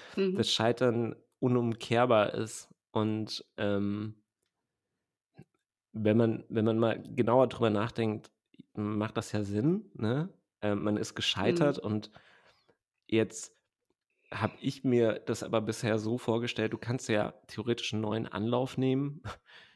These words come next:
Speaker 1: Ja.
Speaker 2: ähm, und es dann schaffen. Und, aber trotzdem bist
Speaker 1: Da
Speaker 2: du ja
Speaker 1: hab ich
Speaker 2: beim
Speaker 1: ein
Speaker 2: ersten Mal
Speaker 1: praktisches
Speaker 2: gescheitert.
Speaker 1: Beispiel zu.
Speaker 2: Ne? So.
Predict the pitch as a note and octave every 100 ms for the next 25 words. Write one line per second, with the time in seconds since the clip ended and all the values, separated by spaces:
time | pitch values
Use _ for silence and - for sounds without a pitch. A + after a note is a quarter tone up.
0 | _ _ _ - F#3 A2+ A2+ A2+ A2 -
1 | _ _ A#2+ A#2 - A2+ - C#3 C#3 G2
2 | F#2+ - _ _ _ _ _ _ A2+ A2
3 | A2+ _ _ _ _ _ _ _ _ _
4 | _ _ _ _ - A#2+ A2 C#3 - C3
5 | A#2+ B2+ A#2+ A#2 A#2 C#3+ D#3 B3 A2 A2
6 | G#3+ G3 F#3+ - F3 - F3+ E3+ _ _
7 | - - - A#2+ B2+ C3 - _ _ _
8 | - A2+ A2